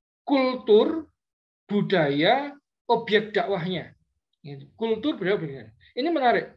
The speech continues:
Misalkan Van Lith, untuk membentuk para penginjil pribumi yang tangguh, itu dia menugaskan murid-muridnya untuk belajar tentang arsi-,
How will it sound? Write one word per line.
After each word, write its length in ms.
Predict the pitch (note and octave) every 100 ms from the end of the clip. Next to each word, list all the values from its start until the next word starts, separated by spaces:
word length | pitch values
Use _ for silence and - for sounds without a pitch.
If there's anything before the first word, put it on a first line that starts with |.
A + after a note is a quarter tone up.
| _ _ _ _ _
Misalkan 560 | A3+ C#4 C4 D#4 F4 E4
Van 240 | D4+ D#4
Lith, 320 | G3 E3 D#3+ _ _ _ _ _ _ _ A#3+
untuk 320 | B3 B3+ C4 C4
membentuk 640 | C4 F#3+ E3+ E3 C#4+ -
para 240 | A#3 A3+ A3+
penginjil 600 | B3 B3 A#3 G3+ G#3 F#3+
pribumi 480 | A3 E3+ F#3+ G3+ F#3
yang 240 | E3 D#3+
tangguh, 400 | C#4 E4 G3 C#3+ - _ _ _ _ _ -
itu 300 | A#3 F4+ F4
dia 320 | F#3+ A3 C#4+
menugaskan 1040 | C4+ C4+ A#3 G#3 D#3+ - - C4 D#4 D4 _ _ -
murid-muridnya 1120 | A3+ C4 C4+ C4+ B3 B3+ A3 E3 D#3 F#3 D4 - _ _
untuk 480 | B3+ B3+ C#4 D4+ F3+
belajar 480 | F3+ E3+ D#3+ A#3 A#3
tentang 320 | G#3+ A#3+ B3
arsi-, 480 | G#3 G3+ - F#3+